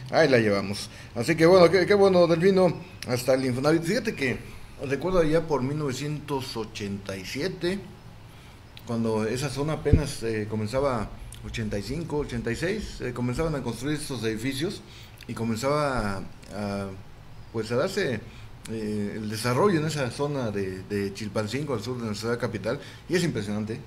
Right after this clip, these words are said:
cómo ha crecido, cómo ha crecido Chilpancingo, en, pues, en múltiples ocasiones por intereses económicos, eh, políticos, eh, ha, ha crecido anárquicamente esta ciudad capital,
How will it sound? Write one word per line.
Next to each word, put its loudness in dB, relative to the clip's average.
cómo 0
ha -4
crecido, 0
cómo -4
ha -4
crecido -4
Chilpancingo, 0
en, 0
pues, 0
en -2
múltiples 0
ocasiones -2
por 0
intereses 0
económicos, 0
eh, -2
políticos, -2
eh, -6
ha, 0
ha -6
crecido 0
anárquicamente -2
esta -8
ciudad -4
capital, -8